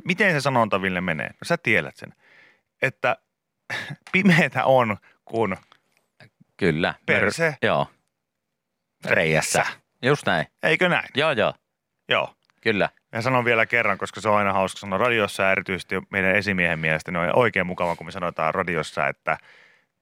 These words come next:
Speaker 1: perse
Speaker 2: Reikä.
Speaker 1: reikä.
Speaker 2: Kyllä.
Speaker 1: Ja tota
Speaker 2: Pimeätä on kuin perseen reiässä. Näin se on.
Speaker 1: Joo.
Speaker 2: Sanonta.
Speaker 1: Ja joku just sanoi, että kaalimadosta saa jo tämmöisiä onkalovaloja, mutta ei, ei, tämä ei ole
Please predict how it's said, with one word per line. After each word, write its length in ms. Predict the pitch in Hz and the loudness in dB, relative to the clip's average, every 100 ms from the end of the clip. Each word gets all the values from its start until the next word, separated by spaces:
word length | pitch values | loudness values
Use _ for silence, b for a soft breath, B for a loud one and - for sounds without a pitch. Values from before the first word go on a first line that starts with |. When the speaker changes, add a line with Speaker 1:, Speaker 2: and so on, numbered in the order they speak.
| _ _ _ | _ _ _
Speaker 1:
perse 500 | 127 101 92 92 92 - _ _ _ _ _ _ _ _ _ _ _ _ _ _ _ _ _ _ - | -2 0 -2 -4 -4 -4 _ _ _ _ _ _ _ _ _ _ _ _ _ _ _ _ _ _ -2
Speaker 2:
Reikä. 360 | 101 80 - 73 | 0 0 -2 -4
Speaker 1:
reikä. 240 | - - - _ | -4 -8 -8 _
Speaker 2:
Kyllä. 280 | 120 110 80 - _ _ _ _ _ _ - | -2 0 0 -4 _ _ _ _ _ _ -12
Speaker 1:
Ja 100 | 90 | -4
tota 100 | 151 | -2
Speaker 2:
Pimeätä 320 | 214 175 151 | 0 2 0
on 80 | 139 | 0
kuin 120 | 135 _ _ _ _ - | -4 _ _ _ _ -2
perseen 400 | 131 113 107 95 | 0 0 0 2
reiässä. 500 | 87 76 67 - - _ - | 2 2 0 -4 -6 _ -8
Näin 220 | - 98 | -2 0
se 80 | 78 | 0
on. 100 | 65 _ - | -4 _ -10
Speaker 1:
Joo. 240 | 131 135 | -2 2
Speaker 2:
Sanonta. 340 | 117 85 71 - - | 2 0 -2 -4 -2
Speaker 1:
Ja 80 | 123 | 0
joku 220 | 143 165 | 2 2
just 180 | 160 - | 0 0
sanoi, 240 | 175 143 | 2 2
että 260 | 120 123 113 | 0 -2 0
kaalimadosta 680 | 147 165 180 147 123 113 113 | 2 4 4 2 0 -2 -2
saa 240 | 135 131 | 2 2
jo 100 | 113 | 2
tämmöisiä 400 | 107 107 - 101 | 2 0 0 2
onkalovaloja, 760 | 117 135 135 120 107 104 104 95 | 4 2 2 2 4 4 4 2
mutta 280 | 98 - 104 - | -2 -6 -6 0
ei, 320 | 196 208 202 | 2 2 2
ei, 360 | 170 165 160 143 - _ _ _ - | 2 4 4 0 -6 _ _ _ -4
tämä 300 | 147 143 127 | 0 2 2
ei 280 | 127 127 | 4 4
ole 240 | 120 113 | 4 4